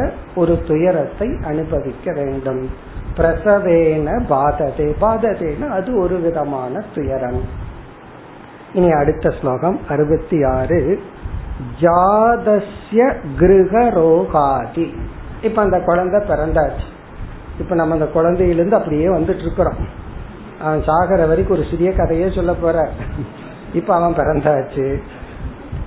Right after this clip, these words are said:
பிறந்த என்ன ஆச்சுன்னா, பிறந்த உடனே என்ன செய்வோம்? ஒரு குழந்தை பிறந்த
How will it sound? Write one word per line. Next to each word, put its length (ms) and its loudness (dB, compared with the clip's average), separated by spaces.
பிறந்த 380 4
என்ன 240 4
ஆச்சுன்னா, 400 2
பிறந்த 460 4
உடனே 320 6
என்ன 240 4
செய்வோம்? 440 0
ஒரு 200 2
குழந்தை 460 6
பிறந்த 480 4